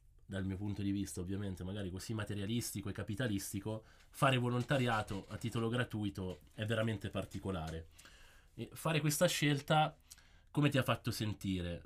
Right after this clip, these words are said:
Mm, tu mi hai detto, no? Eh, sia in centro e anche prima di preparare appunto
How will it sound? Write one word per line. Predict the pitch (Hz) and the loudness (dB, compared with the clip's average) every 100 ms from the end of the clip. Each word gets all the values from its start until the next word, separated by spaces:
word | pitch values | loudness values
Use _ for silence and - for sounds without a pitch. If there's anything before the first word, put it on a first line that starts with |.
| 98 | -8
Mm, | 95 95 95 | -6 -6 0
tu | 196 | 4
mi | 147 | 4
hai | 127 | 4
detto, | 117 95 - | 2 -2 -4
no? | 98 110 120 123 | -2 -2 -4 -8
Eh, | 92 90 87 87 87 87 85 | -6 -4 -4 -4 -6 -6 -8
sia | 90 - 131 117 - - | -8 -2 0 0 -2 -4
in | 107 | -4
centro | - 113 123 120 120 117 104 | -2 -2 -2 -2 -2 -2 -2
e | 95 95 | -4 -4
anche | 92 95 - | -4 -6 -6
prima | 90 98 | -6 -4
di | 95 | -4
preparare | 90 90 92 95 95 | -4 -4 -4 -2 -6
appunto | - 95 92 95 90 87 85 85 | -6 -6 -4 -6 -6 -4 -6 -6